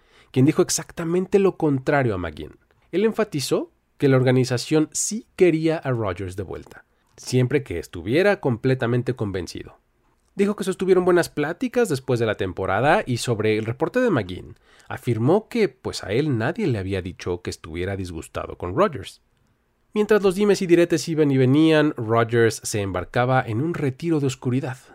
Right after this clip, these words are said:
Una visita que planeó durante los últimos cuatro meses, de acuerdo con el propio dueño de Sky Cave.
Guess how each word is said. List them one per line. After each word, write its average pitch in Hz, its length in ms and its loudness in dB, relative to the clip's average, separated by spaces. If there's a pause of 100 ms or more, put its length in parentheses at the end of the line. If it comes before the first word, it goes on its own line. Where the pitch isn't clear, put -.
(640)
Una 160 240 -2
visita 196 500 -4
que 139 140 -4
planeó 98 380 -2
durante 95 360 -2
los 85 200 -6
últimos 101 360 -6
cuatro 98 320 -4
meses, 131 480 -2
de 92 120 -2
acuerdo 101 720 -4
con 78 260 -8
el 73 120 -12
propio 104 400 -6
dueño 98 280 -2
de 90 220 -6
Sky - 380 -6
Cave. 208 340 -4